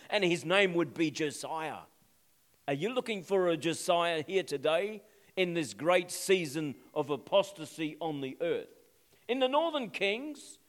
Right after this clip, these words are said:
they were generally introduced as something like this. "Omri, he did evil in the sight of the Lord, for he walked in all the ways of Jeroboam, son of Nebat,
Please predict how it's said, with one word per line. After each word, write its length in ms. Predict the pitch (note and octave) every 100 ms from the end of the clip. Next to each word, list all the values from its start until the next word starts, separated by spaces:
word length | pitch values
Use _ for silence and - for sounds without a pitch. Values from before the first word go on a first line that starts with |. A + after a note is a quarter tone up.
| _ _ -
they 140 | G3 A#3
were 100 | A3
generally 540 | D#3 B3 C4+ B3 A#3+
introduced 720 | A3+ A3 G3+ D#3+ A3+ G#3+ -
as 100 | E3+
something 560 | - A#3+ G#3+ G3+ G#3 G3+
like 380 | F#3+ F3+ D#3+ G3+
this. 500 | C3+ E2+ - - - _ _ _ _ _ _
"Omri, 720 | A#3 D4 C#4 A3+ D3+ G#2+ F2 -
he 160 | G3
did 280 | A#3 A#3 G3
evil 440 | C#4+ E4 C4 A3+ G3+
in 100 | F3+
the 120 | E3
sight 340 | G3 F#3 F3
of 80 | D#3+
the 100 | D#3+
Lord, 300 | D#3+ E3 E3
for 200 | F#3+ F3+
he 120 | E3
walked 360 | D#3 A3 A3 A3
in 80 | G3+
all 220 | A3 G#3+
the 100 | G3
ways 440 | F#3 G#3 G#3 E3+
of 180 | F#3+ C#3+
Jeroboam, 720 | F3 G#3+ G#3+ F#3+ F#3+ G3 E3+
son 300 | C3+ - G#3
of 180 | F#3+ C#3+
Nebat, 540 | F3+ F#3 D3+ A2+ -